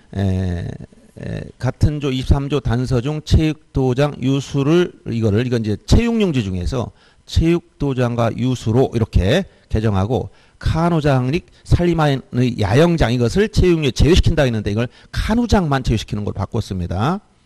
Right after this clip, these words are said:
그다음에, 에, 이십사 본문 중 경마장을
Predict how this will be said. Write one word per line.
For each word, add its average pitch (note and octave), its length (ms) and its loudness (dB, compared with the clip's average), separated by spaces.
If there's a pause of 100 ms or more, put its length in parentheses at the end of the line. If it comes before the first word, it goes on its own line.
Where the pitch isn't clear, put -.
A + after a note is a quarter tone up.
(360)
그다음에, C3+ 460 2 (400)
에, F#2 400 4
이십사 B2+ 260 2
본문 C#3+ 420 2
중 A2+ 180 -2
경마장을 B2+ 1000 4